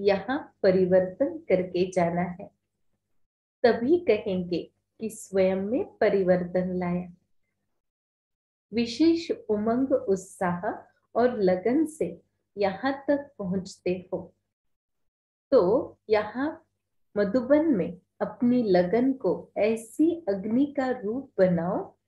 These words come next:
जिस अग्नि में सर्व व्यर्थ संकल्प, सर्व कमजोरियां व सर्व रहे हुए पुराने संस्कार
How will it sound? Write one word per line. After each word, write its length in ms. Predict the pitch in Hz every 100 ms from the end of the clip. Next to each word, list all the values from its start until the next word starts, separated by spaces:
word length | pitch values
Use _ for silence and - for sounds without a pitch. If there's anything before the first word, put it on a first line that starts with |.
| _ _ _ _ _ _ _ -
जिस 300 | 311 - 330
अग्नि 640 | - 196 180 220 247 277
में 220 | 208 - - _ _
सर्व 560 | _ - 247 240 240
व्यर्थ 540 | 208 180 208 302 - 320
संकल्प, 1080 | 320 262 226 226 - 220 220 - 233 233 _ _ _ _
सर्व 440 | - 302 330 320 330
कमजोरियां 840 | - 202 190 180 190 190 180 185 294 _ _ _ _
व 100 | 202
सर्व 520 | 190 - 277 294 277
रहे 520 | 277 277 294 285 -
हुए 500 | 302 - 220 185 175 - _ _
पुराने 560 | - 214 202 190 220 320
संस्कार 880 | - 247 190 180 - 190 214 330 -